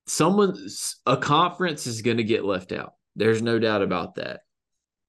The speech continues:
Um, I honestly think it might end up being the Pac-twelve because I think they're going to all beat up on each other. I think there's, because the Pac-twelve not only has those three,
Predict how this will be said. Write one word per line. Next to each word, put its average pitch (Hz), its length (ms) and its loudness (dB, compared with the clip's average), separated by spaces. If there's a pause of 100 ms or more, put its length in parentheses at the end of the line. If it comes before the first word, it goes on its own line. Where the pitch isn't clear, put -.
(300)
Um, 98 680 0 (1500)
I 120 160 4
honestly 123 600 2
think 110 280 -2
it 117 140 0
might 101 240 0
end 104 160 -2
up 95 160 -6
being 98 240 -6
the 92 80 -6
Pac-twelve 95 800 -2 (240)
because 98 300 -4
I 95 160 0
think 95 260 -4
they're 90 140 -2
going 87 340 -4
to 87 160 -8
all 85 260 -4
beat 80 240 -6
up - 200 -8
on - 100 -12
each - 140 -14
other. - 240 -14 (840)
I 104 180 2
think 110 180 -2
there's, - 440 -2 (720)
because 117 320 0
the 117 100 -2
Pac-twelve 127 680 -2
not 107 220 0
only 110 300 -4
has 104 200 -6
those 98 360 -2
three, 87 380 -8